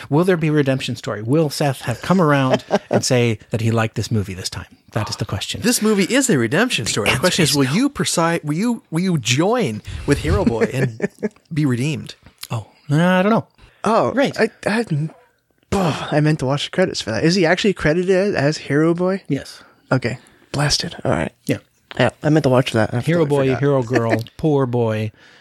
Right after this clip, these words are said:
Speaker 1: Know-It-All Boy.
Speaker 2: Billy.
Speaker 3: And then Billy. No, no, Billy was the poor boy, but he actually had a name.
Speaker 1: Okay, I think he's credited as Poor Boy.
Speaker 3: Is he really?
Speaker 1: Yeah.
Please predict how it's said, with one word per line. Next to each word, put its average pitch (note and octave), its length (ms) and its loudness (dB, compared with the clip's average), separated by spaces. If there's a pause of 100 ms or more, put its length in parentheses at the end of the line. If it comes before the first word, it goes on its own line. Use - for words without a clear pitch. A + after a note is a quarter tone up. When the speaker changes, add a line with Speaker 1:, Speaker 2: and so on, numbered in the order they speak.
(140)
Speaker 1:
Know-It-All A2+ 420 0
Boy. - 280 2 (280)
Speaker 2:
Billy. E3 320 0 (1000)
Speaker 3:
And D#3+ 120 2
then D3+ 120 2
Billy. B2+ 280 0 (120)
No, C#4 120 2
no, F4+ 160 2
Billy C#4+ 280 2
was A3 200 0
the E3+ 100 -2
poor G#3 180 0
boy, C#3 180 -4
but D#3 140 -2
he G#3 120 0
actually G#3+ 260 2
had D3+ 80 0
a C3 60 -4
name. C#3 240 -4 (680)
Speaker 1:
Okay, C#3 160 2
I A2+ 140 -2
think G3 160 -2
he's A#2 140 -6
credited G#2+ 420 0
as F#2+ 140 -6
Poor C3+ 260 2
Boy. G#2+ 80 -2
Speaker 3:
Is G3+ 100 4
he A#3 60 4
really? D3+ 320 4
Speaker 1:
Yeah. F#2 200 -6